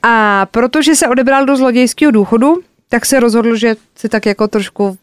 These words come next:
se obnoví ty svoje jako zkušenosti. Zainvestovala sto tisíc dolarů a akce tím pádem mohla pokračovat. Když už byl plán, jak se dostat dovnitř banky a jak ven hotovej, tak bylo potřeba vyřešit,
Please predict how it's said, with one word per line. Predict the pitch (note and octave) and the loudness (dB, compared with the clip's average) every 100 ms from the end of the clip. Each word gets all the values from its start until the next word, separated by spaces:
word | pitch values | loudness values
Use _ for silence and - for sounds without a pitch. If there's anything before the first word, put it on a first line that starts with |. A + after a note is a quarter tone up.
| _ - | _ -14
se | - G3 | -8 -6
obnoví | F#3 G3 G3 | -4 -4 -4
ty | F#3+ G3 | -6 -6
svoje | F#3 F#3 | -2 0
jako | E3+ E3 | 0 -2
zkušenosti. | E3+ D#3+ - E3 E3+ - B3 - - - - | -8 -12 -8 -6 -4 0 -2 -2 -14 -20 -6
Zainvestovala | A3 A#3+ C#4+ D4+ - C#4+ C4+ | 0 2 2 0 0 0 0
sto | - A3+ | -2 -2
tisíc | B3 - A#3+ F#3 | -4 -2 -2 2
dolarů | F3 D3+ D#3+ E3 - _ _ _ _ _ _ _ _ - | 2 2 2 0 -4 _ _ _ _ _ _ _ _ -2
a | |
akce | - G#3+ C4 | -2 0 -2
tím | B3+ A3+ | 0 0
pádem | A#3+ A#3 A3+ | 2 2 2
mohla | G#3+ G#3+ | 4 2
pokračovat. | G3+ F3+ F3+ E3+ E3 D3 - _ - - - - - | 0 -4 -4 -4 -6 -8 -12 _ -20 -20 -18 -10 0
Když | G#3+ A#3+ | 2 2
už | D#4+ | 0
byl | E4 F4+ | 2 0
plán, | - A#3+ B3 | 0 0 2
jak | C4 B3+ | 0 0
se | C#4 | -2
dostat | B3 - B3+ | -2 -2 -2
dovnitř | A3+ A3 C4 B3+ | 0 2 2 2
banky | G3+ G3+ G3+ B3 | 0 0 0 0
a | A#3 | 0
jak | A#3 A#3 | 0 0
ven | A3 G#3+ A3+ - - _ _ _ _ _ - | 0 2 0 -4 -14 _ _ _ _ _ -8
hotovej, | E3+ - E3 D3 F3 | -6 -2 0 0 0
tak | A3+ A3+ | -2 0
bylo | B3 | 0
potřeba | B3+ A#3+ C4+ A#3+ | 0 0 0 0
vyřešit, | E3 D#3+ D#3 E3+ G3+ - | 0 -2 -2 -2 -2 -4